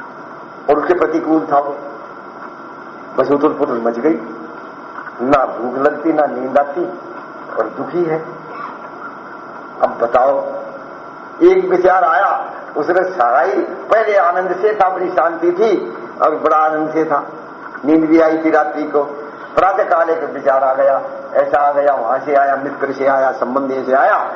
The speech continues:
और विचार प्रतिकूल था। उसमें अन्याय की झलक थी, उसने देखा तो बड़ा अन्याय हो गया। वो क-, सोचता सोचता कहने लगा, "इतना अन्याय," और पता नहीं कहां की बात उठा उठा के लाएगा,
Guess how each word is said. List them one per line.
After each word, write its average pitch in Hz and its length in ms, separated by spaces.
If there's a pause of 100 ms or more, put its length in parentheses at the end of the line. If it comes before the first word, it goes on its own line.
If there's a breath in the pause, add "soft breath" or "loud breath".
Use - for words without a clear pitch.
(260)
और 135 100
विचार 156 340
प्रतिकूल 135 500
था। 127 420 (760)
उसमें 147 180
अन्याय 151 480
की 160 160
झलक 123 220
थी, - 300 (680)
उसने 143 160
देखा 147 320
तो 180 60
बड़ा 127 200
अन्याय 147 340
हो 156 80
गया। 147 200 (640)
वो 196 180
क-, - 340
सोचता 175 400
सोचता 190 360
कहने 196 220
लगा, 202 80
"इतना 170 340
अन्याय," 214 640 (720)
और 185 140
पता 180 240
नहीं 220 120
कहां 147 260
की 180 100
बात 175 220
उठा 165 240
उठा 160 180
के 160 100
लाएगा, 147 380